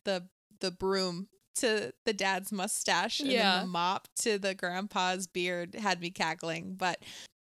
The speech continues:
Speaker 1: I was, I was like, "Okay, what are they doing? Like, why are they sweeping? Like, why are they cleaning the moon? Like, what is the purpose?"
Speaker 2: Yeah.
Speaker 1: And then at the end, when it shows that they made the crescent moon, I was like, "Oh, this is so cute."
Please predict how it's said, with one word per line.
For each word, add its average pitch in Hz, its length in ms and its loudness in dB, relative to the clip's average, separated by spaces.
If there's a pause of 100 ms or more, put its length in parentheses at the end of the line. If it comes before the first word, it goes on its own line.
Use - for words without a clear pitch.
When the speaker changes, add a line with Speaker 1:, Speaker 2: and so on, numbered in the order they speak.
(180)
Speaker 1:
I 302 120 6
was, 311 180 2 (320)
I 254 80 4
was 294 140 2
like, - 160 -2
"Okay, 214 260 -2
what 175 240 0
are 262 80 2
they 330 160 -2 (100)
doing? 226 520 -4 (120)
Like, 208 240 2
why 180 220 2
are 254 140 2
they 277 160 -2
sweeping? - 560 -2
Like, - 180 -4
why 190 120 4
are 226 80 2
they 247 100 0
cleaning 214 480 -4
the 170 80 -10
moon? 175 320 -6
Like, 180 180 -6
what 202 100 0
is 208 140 -2
the 208 100 -6
purpose?" - 520 -4 (280)
Speaker 2:
Yeah. 180 200 4
Speaker 1:
And 233 100 6
then 240 80 4
at 254 140 2
the - 180 -6
end, 320 340 4
when 302 120 0
it 302 100 -4
shows 247 360 2
that - 180 -6
they 247 120 0
made 233 340 0
the 226 80 -4
crescent - 600 0
moon, 220 400 -2
I - 160 0
was 294 260 -2
like, - 220 -6 (220)
"Oh, 539 420 4
this 539 240 2
is 539 180 -2
so - 240 -2 (400)
cute." 698 1000 0